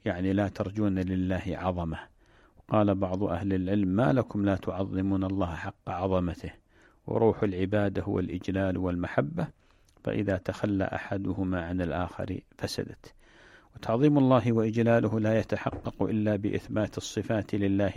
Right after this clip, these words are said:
تعالى كما يليق به سبحانه، من غير تحريف ولا تعطيل ولا تكييف ولا تمثيل. والذين ينكرون بعض صفاته جل وعلا في واقع الأمر ما قدر الله عز وجل حق قدره،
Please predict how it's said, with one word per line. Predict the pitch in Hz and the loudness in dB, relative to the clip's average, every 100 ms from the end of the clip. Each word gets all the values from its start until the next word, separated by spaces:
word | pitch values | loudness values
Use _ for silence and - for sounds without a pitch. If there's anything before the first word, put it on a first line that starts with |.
| 92 | -4
تعالى | 98 95 98 - - - - - - - | -2 0 -2 -4 -12 -20 -20 -20 -20 -2
كما | 123 107 | 0 4
يليق | 101 98 98 - 95 | 4 4 2 2 0
به | 101 98 98 | 2 2 0
سبحانه، | - 95 - 104 90 82 - - - - - 117 | -2 -6 -2 0 0 -2 -10 -20 -20 -20 -10 -4
من | 101 | 0
غير | 101 92 | 2 2
تحريف | - 98 - 98 95 98 | -2 -4 0 0 2 -2
ولا | 95 82 90 | -2 -2 -2
تعطيل | - 104 87 101 101 98 98 | -2 -4 -2 -2 0 -2 -2
ولا | 92 95 | -2 -2
تكييف | 92 95 - 101 95 101 | -2 -4 -2 -2 0 -2
ولا | 95 95 113 | -2 0 0
تمثيل. | - 113 - 139 - _ - _ _ - | 0 -2 2 2 2 _ -20 _ _ 0
والذين | 110 104 107 107 | 2 2 2 2
ينكرون | 101 101 - 117 110 101 | 4 2 0 0 0 0
بعض | 101 101 95 | -2 -2 -4
صفاته | - 95 - 98 98 95 98 | -6 -6 -2 -2 -4 -4 -2
جل | 95 90 92 | 0 0 2
وعلا | 101 87 92 92 - _ - - _ | 2 2 0 -2 -6 _ -20 -20 _
في | - 98 | -4 0
واقع | 98 95 - 76 | 2 0 -2 -4
الأمر | 90 78 95 95 | -2 -2 -6 -6
ما | 98 151 | -2 -2
قدر | - 104 95 90 | 0 -2 0 0
الله | 90 90 85 | 0 -2 -4
عز | 95 95 95 | -6 -8 -4
وجل | 87 87 92 90 87 | -2 -2 -2 -2 -4
حق | - - - | -6 -12 -12
قدره، | - 87 - | -8 -8 -8